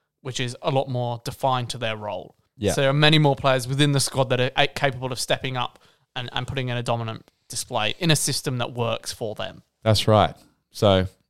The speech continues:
Speaker 2: you know, I'm only considering, like, you know, Smith comes in for Grant. You
Speaker 1: Yeah,
Speaker 2: know what I
Speaker 1: yeah,
Speaker 2: mean?
Speaker 1: it's pretty good,
Speaker 2: I'm
Speaker 1: isn't it?
Speaker 2: considering Munster really is, like, the only key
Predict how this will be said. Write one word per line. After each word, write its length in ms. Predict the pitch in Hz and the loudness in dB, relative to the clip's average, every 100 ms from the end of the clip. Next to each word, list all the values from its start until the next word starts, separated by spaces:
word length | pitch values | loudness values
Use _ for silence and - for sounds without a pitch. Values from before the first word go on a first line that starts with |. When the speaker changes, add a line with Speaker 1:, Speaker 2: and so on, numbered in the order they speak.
| - | -6
Speaker 2:
you 100 | 107 | -2
know, 140 | 92 - | -2 2
I'm 180 | 117 127 | 6 8
only 240 | 139 147 | 6 4
considering, 680 | 127 135 117 123 110 110 107 - _ _ _ | 2 0 2 4 6 4 2 -6 _ _ _
like, 240 | 120 113 - | -2 -2 -2
you 120 | - 113 | 0 4
know, 140 | 104 | 4
Smith 420 | 120 - 139 120 | 2 4 6 4
comes 300 | - 123 107 | 4 2 4
in 160 | 104 101 | 4 4
for 160 | 95 95 | 0 -6
Grant. 400 | 85 98 82 - | -2 0 -2 -6
You 80 | - | -2
Speaker 1:
Yeah, 40 | |
Speaker 2:
know 60 | 107 | 2
what 40 | |
I 40 | 104 | 4
Speaker 1:
yeah, 40 | |
Speaker 2:
mean? 80 | 104 | 2
Speaker 1:
it's 100 | 104 | 0
pretty 180 | - 135 | -4 -8
good, 180 | 113 110 | -6 -2
Speaker 2:
I'm 100 | 113 | 0
Speaker 1:
isn't 20 | |
it? 60 | 113 | 2
Speaker 2:
considering 500 | 113 - 123 120 107 | 2 4 6 6 6
Munster 600 | 104 110 98 - 92 87 | 4 4 2 0 2 2
really 420 | 92 101 101 95 | 2 4 6 4
is, 220 | 92 90 | 2 0
like, 220 | 98 87 | 0 0
the 100 | - | -2
only 400 | 76 95 92 92 | 0 2 4 2
key 720 | 90 - - 104 98 95 90 | 0 -6 0 4 4 4 2